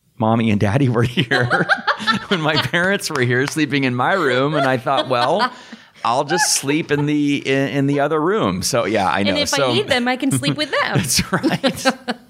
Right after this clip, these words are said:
Speaker 1: So, so nothing happened, and I am glad that I slept in that room. Now, that room is colder than the other rooms,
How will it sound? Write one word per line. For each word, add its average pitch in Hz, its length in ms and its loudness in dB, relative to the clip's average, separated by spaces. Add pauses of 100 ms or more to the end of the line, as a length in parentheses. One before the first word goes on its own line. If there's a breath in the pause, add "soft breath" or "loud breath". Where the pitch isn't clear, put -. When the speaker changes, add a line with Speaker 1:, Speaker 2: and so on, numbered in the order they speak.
(420 loud breath)
Speaker 1:
So, 127 640 2
so 127 240 2
nothing 147 320 2
happened, 117 580 2 (140)
and 104 640 2 (140)
I 101 260 2 (260)
am 107 160 -2
glad 113 400 2
that 104 100 2
I 104 60 0
slept - 280 -2
in 98 100 2
that 98 120 0
room. 98 240 0 (200 soft breath)
Now, 117 340 0
that 123 240 0
room 135 420 2 (400 loud breath)
is 110 560 2 (140)
colder 147 480 2
than 90 180 2
the 87 140 -2
other 85 220 -4
rooms, 82 680 -4